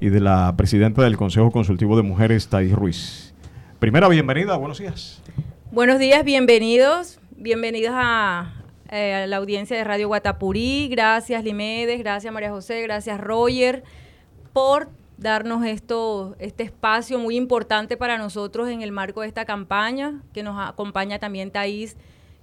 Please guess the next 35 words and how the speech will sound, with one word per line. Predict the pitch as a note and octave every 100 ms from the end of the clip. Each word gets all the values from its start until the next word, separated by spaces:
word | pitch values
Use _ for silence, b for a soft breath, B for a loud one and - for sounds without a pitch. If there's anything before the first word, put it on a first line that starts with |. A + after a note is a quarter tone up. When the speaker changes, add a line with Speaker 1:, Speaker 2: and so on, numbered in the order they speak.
| _
Speaker 2:
que | A3+
es | G#3+
la | G#3+
presidenta | A#3 A3 A3 G3+
del | A3
Consejo | A3 G#3+ G3+
Consultivo | A3 G#3+ G#3+ G3+ G3+
de | G#3+
Mujeres | G#3 G3+ F#3+ G3+
del | G#3+
municipio | G#3+ G3 F3+ G3
de | G#3 A3
Valledupar, | G#3 F#3+ F#3 E3+ G#3 B3+ D#4
y | C4
también | A#3 G3 F#3+ G3+
está | G#3
aquí | G3+ G#3
la | G3+ G3+
coordinadora | G#3+ G#3 G3+ F#3 F3+ F3+ F#3+ G3
de | F#3+ G3 F#3+ F#3 E3+ b b b
género | A3+ A3+ A#3 A#3 B3+ B3+
del | G3 G#3+ G#3+
municipio. | G3+ G3 - B3 B3 B3 C4+ C#4+ b b b b b
En | - C4
esta | C4 D4+
campaña, | D4+ C#4 C#4 D4 C4+ -
Hombre | - C4+ E4 D#4+
que | D4
no, | A#3+ D4+
Limedes. | D#4 C#4 D4+ D4+ C4+ F#3+
Speaker 1:
¿De | C#3
dónde | B2 D3
sale | F3 E3+
el | E3
nombre? | F#3 C4+ A#2